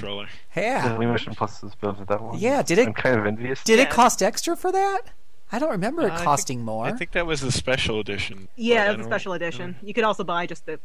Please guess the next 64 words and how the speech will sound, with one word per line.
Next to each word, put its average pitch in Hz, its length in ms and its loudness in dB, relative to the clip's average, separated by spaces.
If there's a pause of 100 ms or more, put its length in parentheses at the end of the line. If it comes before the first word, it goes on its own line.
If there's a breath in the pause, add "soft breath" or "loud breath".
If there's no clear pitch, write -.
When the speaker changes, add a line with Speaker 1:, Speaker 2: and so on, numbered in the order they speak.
(100)
Speaker 4:
game 156 160 -6
by 160 140 2
itself. 165 420 0 (220)
Of 185 120 -2
course, 175 160 2
you 165 60 2
have 147 100 -2
to 156 60 -2
Speaker 1:
Yeah. 156 60 2
Speaker 4:
buy 160 40 0
the 160 140 -2
Wii 156 160 -6
Motion 175 300 -2
Plus 208 260 4
separate. 214 480 0
<laughs> - 60 -8
Speaker 2:
Uh, 202 640 -2 (120)
gosh, 233 320 4
now 208 120 2
I'm 226 80 0
trying 202 180 2
to 190 60 0
remember 180 340 0
whether 180 360 2
it 147 120 0
cost 156 500 2
all 151 180 4
that 156 220 2
much 147 300 0
more. 143 720 2 (420)
You 143 140 2
know, 139 100 6
when 131 140 4
Speaker 4:
I - 40 6
think 392 80 4
it - 20 6
was 403 80 2
only, 370 100 8
like, - 160 4
ten 233 200 6
dollars 214 260 10
Speaker 2:
Yeah, 208 100 10
I 160 60 6
Speaker 4:
more 170 80 2
Speaker 2:
think 214 120 2
it - 20 6
was, 208 100 6
Speaker 4:
at 165 40 0
Speaker 2:
like, 190 120 4
Speaker 4:
most - 20 -8
or 190 80 2
Speaker 2:
ten 196 80 2
dollars 190 220 8
Speaker 4:
something. 180 60 -2
Speaker 2:
more. 147 300 2
That's, 156 220 0
that's 175 240 4
it. 143 100 -2
Yeah, 185 240 2
it 123 80 2
wasn't 175 280 2
like 143 260 2
it - 80 -4
was, 123 200 0